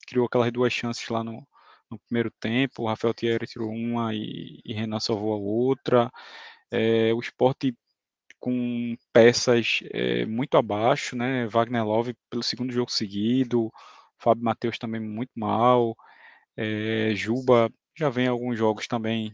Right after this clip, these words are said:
não tão bem, é, aí Anderson também achei que teve uma leitura de jogo um pouco errada na questão das substituições, a, principalmente a do Labandeira.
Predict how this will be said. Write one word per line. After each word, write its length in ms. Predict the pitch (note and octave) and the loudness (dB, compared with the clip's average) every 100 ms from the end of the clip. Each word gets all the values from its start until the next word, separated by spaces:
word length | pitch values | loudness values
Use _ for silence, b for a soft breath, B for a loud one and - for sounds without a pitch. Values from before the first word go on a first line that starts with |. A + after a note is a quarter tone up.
| - | -12
não 260 | A2 A2+ C3 | -6 -6 -2
tão 220 | B2 G#2+ | -4 -2
bem, 640 | G2+ A2 B2+ B2+ A#2 A#2 _ b b b _ | -2 0 2 0 -2 -8 _ b b b _
é, 440 | B2+ B2 B2+ A#2+ A#2+ | -6 -2 0 2 4
aí 180 | C3 | 4
Anderson 300 | C3+ C#3+ - - | 4 4 0 0
também 280 | C3+ C3 - _ _ C#3+ | -2 -2 -6 _ _ -4
achei 220 | B2+ B2+ | -2 -4
que 80 | - | 0
teve 160 | C3 | 0
uma 100 | C3+ | 2
leitura 360 | C3 B2 C3 B2+ | 0 -2 0 0
de 80 | B2 | 2
jogo 520 | A#2 B2 B2 A2+ G#2+ | 0 0 0 -4 -6
um 580 | - _ _ _ _ - | -14 _ _ _ _ -6
pouco 220 | B2 C3 | 2 2
errada 760 | G#2 G#2+ A#2 C3 A#2+ A#2+ B2+ | 4 6 8 6 6 2 2
na 140 | A#2 A2 | -6 -6
questão 540 | A#2 - B2 A#2+ A#2 | -6 -4 -2 -2 -2
das 180 | A2+ A2 | -2 -2
substituições, 1080 | A#2+ - - - - A2+ B2 C3 A#2 - - | -4 -8 -8 -8 -6 -4 -2 -2 -4 -8 -2
a, 280 | A#2+ - - | -2 -2 -6
principalmente 500 | - C#3 C3+ B2+ D3 | -6 -6 -4 0 0
a 40 | |
do 100 | C3 | 2
Labandeira. 680 | C3 C3 C3+ A2 G#2+ A#2+ C#3 | 2 4 2 0 -2 2 0